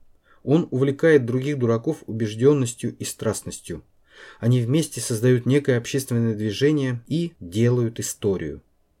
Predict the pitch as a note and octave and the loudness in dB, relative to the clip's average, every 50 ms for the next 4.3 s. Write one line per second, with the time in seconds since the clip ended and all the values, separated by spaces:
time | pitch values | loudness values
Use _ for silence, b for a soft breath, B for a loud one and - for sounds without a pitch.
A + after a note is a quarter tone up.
0 | _ b b b b b b b b b E3+ F#3+ G3 F#3 F3 D#3+ D3 C3+ C#3 F3 | _ b b b b b b b b b 4 4 6 6 6 4 4 4 2 0
1 | F#3+ - - C3+ - C#3 C3+ C#3 C#3+ C#3+ C#3 C#3 - B2 A#2 A#2 A2 - - - | 0 -2 -4 -6 -4 -2 0 0 0 0 0 0 0 0 0 0 -2 -4 -8 -12
2 | - F2+ - - _ _ - G#2+ G2+ A2 G#2 G2 G#2+ - A2 G#2 G2+ G#2 B2 D3 | -12 -12 -12 -14 _ _ -6 -4 -2 -2 0 -2 -2 -2 0 0 2 4 4 4
3 | D#3+ E3 D#3 D#3+ - C#3 C#3 C#3 C3+ C3+ C3+ C3 B2 A#2 G#2+ F2+ G2 G2+ G#2 F2+ | 4 2 0 -2 -6 -4 -4 -2 -2 -2 -4 -4 -8 -10 -6 -4 -4 -2 -4 -4
4 | - - - F2+ D#2 | -8 -10 -12 -12 -12